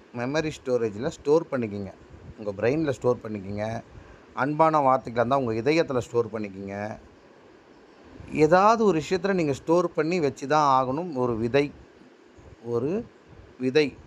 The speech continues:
மனித நேயத்தின் ஒரு விதை நான் இப்போ விதைக்கிறேன். இந்த நூறு ரூபா மெத்தடு நீங்க யூஸ் பண்ணிட்டு, உங்க பகுதியில நீங்க எந்த ஒரு மூலை முடுக்குல இருந்தாலும் சரி, உங்க கண்ணுல தென்படக்கூடிய ஆதரவற்ற நபர்களுக்கு, அதாவது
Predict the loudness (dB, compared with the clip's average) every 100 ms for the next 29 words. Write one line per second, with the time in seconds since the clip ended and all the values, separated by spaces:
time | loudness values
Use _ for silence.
0 | -20 -12 -6 0 0 2 0 -2 -4 -8
1 | -6 -4 -4 -4 -2 0 0 -2 -16 -12
2 | -6 -4 -4 -2 -2 -2 -4 -8 -10 -16
3 | -20 -20 -20 -18 -6 0 4 4 4 4
4 | 6 6 6 6 4 2 0 2 2 4
5 | 0 -2 -2 -4 -2 -4 -4 -2 -2 -2
6 | -4 -2 -2 -4 -6 -12 -8 -6 -6 -6
7 | -6 -4 -2 0 0 0 -2 -2 -2 -4
8 | -4 -2 0 2 4 4 4 4 2 0
9 | -6 -16 -20 _ -4 0 2 2 2 2
10 | 2 4 2 0 -2 -2 -2 -2 -6 -10
11 | -18 -12 -8 -8 -6 -6 -2 -2 -2 -6
12 | -2 0 0 -2 -4 -4 0 2 2 -2
13 | -4 -4 -2 0 0 -2 -4 -4 0 0
14 | 0 -2 0 2 4 4